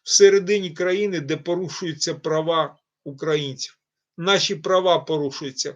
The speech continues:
Кожен день у нас практично вже немає прав. Не діє ні закон, ні Конституція.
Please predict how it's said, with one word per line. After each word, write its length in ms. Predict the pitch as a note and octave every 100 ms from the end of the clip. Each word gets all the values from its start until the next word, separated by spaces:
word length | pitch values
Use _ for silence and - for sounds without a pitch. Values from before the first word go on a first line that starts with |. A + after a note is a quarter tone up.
| _
Кожен 560 | G3+ G3+ F3+ F3 E3+ D#3
день 300 | G3+ G#3 F#3 _ _ _ _ _ -
у 100 | F3
нас 260 | G#3 G3
практично 720 | - G3 D#3 - G3+ - E3+
вже 200 | D3 D#3+
немає 460 | D#3 D#3 D#3+ D#3 D3
прав. 420 | C#3+ C#3+ A#2+ - _
Не 140 | D3+
діє 360 | D#3 D3 F#3 F3+
ні 180 | D#3+ D#3
закон, 560 | C#3+ D#3 - F#3 D#3+
ні 100 | D3
Конституція. 920 | C#3 D3+ C#3 - C#3+ C#3 B2+ - -